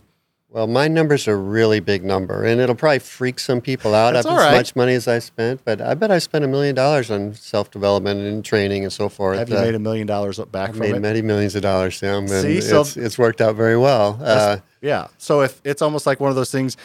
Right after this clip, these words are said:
Speaker 2: you can spend, you know, it, it's a, a, I mean, there's not an exact formula. I
Speaker 1: No,
Speaker 2: like to be,
Speaker 1: not at all.
Speaker 2: be, but let's say, you know, you get ten X of what you spend to,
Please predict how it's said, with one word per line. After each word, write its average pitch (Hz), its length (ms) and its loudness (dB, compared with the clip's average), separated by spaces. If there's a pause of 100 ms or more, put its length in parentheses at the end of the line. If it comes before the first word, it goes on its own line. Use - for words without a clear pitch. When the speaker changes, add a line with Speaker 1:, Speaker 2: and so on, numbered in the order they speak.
(160)
Speaker 2:
you 131 160 -4
can 127 100 -2
spend, 143 640 0 (380)
you 123 100 -8
know, 107 220 0
it, 127 200 0
it's 135 240 -2
a, 131 220 0
a, 127 120 -2 (720)
I 139 60 -4
mean, 143 140 -2
there's 127 160 -4
not 127 100 2
an 107 80 -2
exact 92 320 -6
formula. 85 420 -8
I 262 60 2
Speaker 1:
No, 208 80 2
Speaker 2:
like 92 180 -4
to 90 80 -6
be, 95 180 -10
Speaker 1:
not 143 180 -6
at 120 80 -4
all. 104 100 0
Speaker 2:
be, 120 160 -8 (180)
but 123 240 2 (220)
let's 123 220 -2
say, 139 180 2
you 131 140 0
know, 123 80 0
you 117 160 -2
get 117 160 -4 (220)
ten 135 220 -2
X 127 220 -2
of 120 60 -4
what 117 180 -4
you 113 60 -8
spend 113 400 -4
to, 98 100 -6